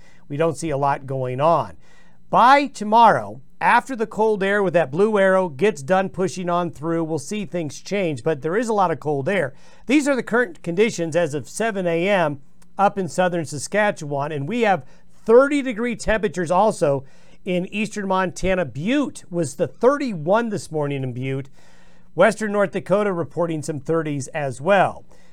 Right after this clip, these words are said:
These are temperatures relative to the thirty-year average by noon tomorrow. So you can see all the blue and the purple and the green across the areas, especially east of the Divide. But west of the Divide, you see the colder air coming in tomorrow as well.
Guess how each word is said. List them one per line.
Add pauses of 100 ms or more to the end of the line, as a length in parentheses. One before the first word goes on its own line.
(120)
These
are
temperatures
relative
to
the
thirty-year
average
by
noon
tomorrow.
So
you
can
see
all
the
blue
and
the
purple
and
the
green (480)
across
the
areas,
especially
east
of
the
Divide.
But
west
of
the
Divide,
you
see
the
colder
air
coming
in
tomorrow
as
well.